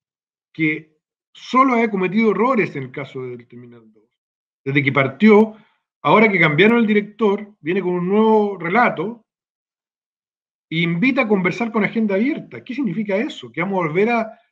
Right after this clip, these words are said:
a centrar toda la discusión en el T dos y se va a polarizar la ciudad de nuevo con el T dos? Yo no, yo no, no me explico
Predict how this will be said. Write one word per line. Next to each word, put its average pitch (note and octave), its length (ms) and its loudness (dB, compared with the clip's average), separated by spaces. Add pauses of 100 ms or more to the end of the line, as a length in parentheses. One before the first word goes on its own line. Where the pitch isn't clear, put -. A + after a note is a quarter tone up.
(520)
a D#3 180 -10
centrar G3+ 440 -4
toda A3+ 140 -2
la A#3 40 2
discusión G#3+ 360 0
en G#3+ 80 2
el G#3+ 60 -10
T F3+ 140 0
dos A3+ 300 0
y - 20 0
se G#3 140 -2
va G#3+ 60 4
a G#3+ 40 0
polarizar G3 420 -4
la A3 100 -2
ciudad G#3 240 -4
de G#3 60 2
nuevo A#3 220 0
con A3 100 0
el G3+ 140 -2
T F#3 80 -4
dos? G#3 160 0
Yo F#3 80 -2
no, F3 100 -8
yo D#3+ 80 -12
no, F3+ 200 -10 (220)
no F#3 100 -4
me G3 100 4
explico G#3 720 -2